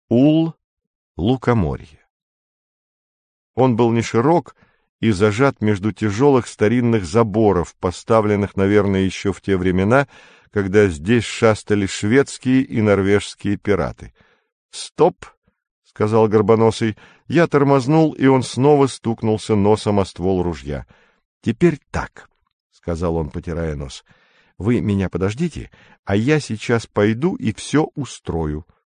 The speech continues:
«Право, не стоит», — сказал я в последний раз.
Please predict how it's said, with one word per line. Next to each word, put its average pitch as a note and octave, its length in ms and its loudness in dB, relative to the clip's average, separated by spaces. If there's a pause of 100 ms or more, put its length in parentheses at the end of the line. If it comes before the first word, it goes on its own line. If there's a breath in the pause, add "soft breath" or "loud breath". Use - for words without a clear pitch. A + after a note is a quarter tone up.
(440)
«Право, A2+ 360 -2
не A2 120 0
стоит», — A#2+ 560 -2 (240)
сказал F#2 440 -2
я F2 100 0
в - 80 -10
последний E2+ 500 -4
раз. E2+ 280 -4